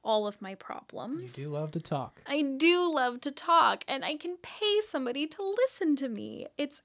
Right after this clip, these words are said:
Speaker 1: glorious. And,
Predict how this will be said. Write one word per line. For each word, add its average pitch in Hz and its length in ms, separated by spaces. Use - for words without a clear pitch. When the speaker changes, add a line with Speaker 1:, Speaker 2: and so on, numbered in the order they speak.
Speaker 1:
glorious. - 1300
And, 247 1000